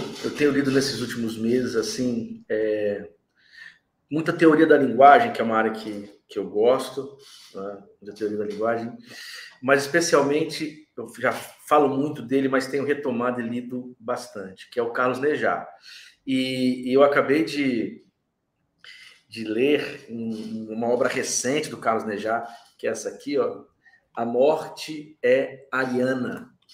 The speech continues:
Não sei se todos conhecem o Carlos Nejar. O, o, o Carlos Nejar, ele tem uma obra que, pra mim, é uma obra meio que bíblica, assim, né?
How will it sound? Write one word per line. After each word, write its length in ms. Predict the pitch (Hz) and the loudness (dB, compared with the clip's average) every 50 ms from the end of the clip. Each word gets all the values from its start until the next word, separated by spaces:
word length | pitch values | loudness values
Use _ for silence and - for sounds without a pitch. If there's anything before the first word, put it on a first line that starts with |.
| - - - | -20 -20 -18
Não 80 | 123 | -16
sei 200 | 117 - 160 160 | -8 -4 -2 -2
se 200 | 151 - - - | -2 -2 -8 -4
todos 260 | - 151 151 139 - - | 0 0 0 0 -2 -6
conhecem 500 | - 127 123 123 127 123 127 - 127 113 | -4 -2 0 0 0 -2 -4 -6 -8 -8
o 80 | 113 | -6
Carlos 260 | - 123 117 117 104 | -4 -4 -4 -4 -4
Nejar. 520 | 107 107 101 101 110 110 120 - - - - - _ _ _ - - - _ _ _ _ | -4 -6 -4 -4 -4 -4 -4 -6 -8 -14 -18 -20 _ _ _ -20 -20 -20 _ _ _ _
O, 840 | _ - 123 113 113 110 110 110 - - - 113 107 107 107 110 - 110 | _ -12 -8 -6 -6 -4 -6 -6 -8 -8 -8 -6 -4 -4 -4 -6 -8 -12
o, 0 | |
o 40 | 110 | -6
Carlos 300 | - 123 123 131 123 127 | -2 0 0 0 0 0
Nejar, 640 | 127 120 107 110 113 110 120 131 143 143 - - - | -2 -4 -2 0 0 2 4 4 4 4 2 0 -2
ele 140 | 135 135 131 | -2 -2 -2
tem 160 | 131 131 151 | 0 0 0
uma 160 | 156 160 147 131 | 0 2 4 6
obra 420 | 131 139 139 - - 165 170 - | 8 8 8 8 8 6 6 6
que, 140 | - - - | 2 -4 -10
pra 360 | - - _ - 175 170 147 | -14 -2 _ 8 8 8 8
mim, 200 | 139 147 160 170 | 6 2 0 0
é 280 | 180 190 185 160 131 - | 0 2 2 2 0 0
uma 140 | 139 135 131 | -2 0 4
obra 280 | 127 139 135 139 143 135 | 4 4 4 4 2 2
meio 260 | 135 139 139 135 - | 2 0 -2 -4 -6
que 80 | - 117 | -10 -12
bíblica, 640 | 110 117 131 139 123 117 117 110 - - - - - | -12 -10 -10 -10 -10 -10 -12 -14 -12 -10 -12 -12 -12
assim, 360 | - - - - - - 127 | -14 -20 -20 -20 -20 -18 -16
né? 180 | 120 - - - | -14 -14 -14 -14